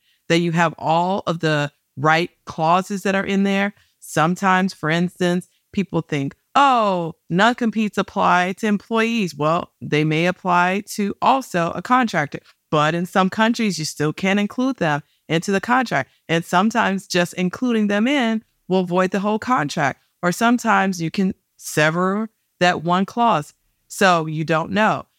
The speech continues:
So that's why a company like G P, the contractor solution, is something great to partner with us because it is hard and it's very easy to misclassify someone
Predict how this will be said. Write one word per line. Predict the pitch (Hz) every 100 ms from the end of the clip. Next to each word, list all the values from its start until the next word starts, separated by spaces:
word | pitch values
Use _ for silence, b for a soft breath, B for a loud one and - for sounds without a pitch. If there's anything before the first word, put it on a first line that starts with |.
| _
So | - 208 180 165 156 151 - _ _ _
that's | 233 254 220
why | 196 185 175 170 -
a |
company | - 175 170
like | 147 156
G | 143 139
P, | - 208 208
the | -
contractor | - 165 190 214 190 185 202 185
solution, | - 202 214 196 202 196 190 _
is | 160 -
something | 151 - 147
great | 156 208 208 - _ -
to | 170
partner | 185 170 165
with | 151 143
us | 185 -
because | 196 220 202
it | 254 311
is | 277
hard | - 214 202 143 120 - _ _
and | 190
it's | 208 170
very | 196 220 240 - _
easy | 226 262 220 165 127 131 - -
to | 202
misclassify | 180 175 - 170 180 190 202 202
someone | - 202 202 202 202